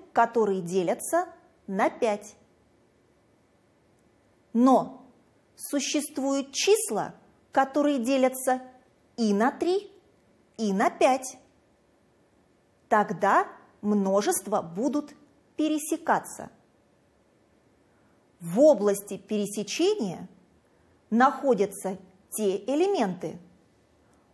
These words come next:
у которых есть свойства и первого, и второго множеств. Добавьте в каждое множество по три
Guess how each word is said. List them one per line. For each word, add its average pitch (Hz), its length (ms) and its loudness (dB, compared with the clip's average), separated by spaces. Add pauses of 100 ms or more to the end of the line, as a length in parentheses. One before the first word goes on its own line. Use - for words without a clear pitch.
(220)
у 233 100 0
которых 254 600 2
есть 226 420 -2
свойства 196 600 0 (300)
и 277 160 2 (100)
первого, 196 560 -2 (460)
и 214 120 -4
второго 220 800 2
множеств. 202 580 -4 (1700)
Добавьте 277 760 4
в - 140 -20
каждое 190 500 2
множество 196 800 0 (360)
по 233 180 4
три 226 520 -4